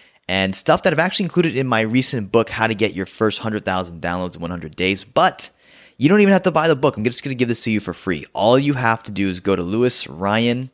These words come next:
Luis Ryan, L U I S R Y A N dot com forward slash book.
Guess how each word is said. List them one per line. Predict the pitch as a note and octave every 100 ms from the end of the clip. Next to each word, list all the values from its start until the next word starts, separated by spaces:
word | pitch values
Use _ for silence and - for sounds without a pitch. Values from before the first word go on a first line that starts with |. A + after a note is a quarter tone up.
| _ _ _ -
Luis | G2 B2+ D3 -
Ryan, | G2 G2+ -
L | G2+
U | G#2 F#2+ G2+ -
I | F2 E2+
S | D#2+ - - -
R | F2 G2
Y | F2 E2+ E2 -
A | D#3 B2
N | F#2 G2+ - _ _ _ -
dot | A#2 A2
com | A#2 G#2
forward | G2+ A2 G#2
slash | G2+ G2 F2+
book. | F2+ F2+ C#3 -